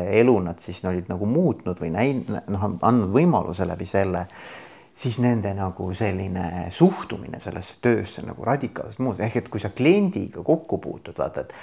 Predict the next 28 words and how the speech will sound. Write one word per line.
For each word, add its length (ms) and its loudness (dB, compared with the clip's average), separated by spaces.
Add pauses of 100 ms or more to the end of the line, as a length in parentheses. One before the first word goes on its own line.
(120)
sa 140 -2
võid 120 4
olla 220 4
ka 100 2
väärtusahelas 760 0
üks 140 -8
väike 300 0
jupikene, 680 0
eks 220 -12
ole. 180 -4 (580)
Aga 220 -4
et 100 -4
kui 120 -2
sind 240 -2
viia 220 0
kokku 420 -2
selle 320 -4
lõppkasusaajaga, 1120 4 (460)
kelle 260 4
heaks 340 4
sa, 80 -2
noh, 160 -2
lihtsalt 300 -8
töötasid 260 -4
mingi 160 0
väikse 300 -2
tüki 300 -4
teed, 200 -2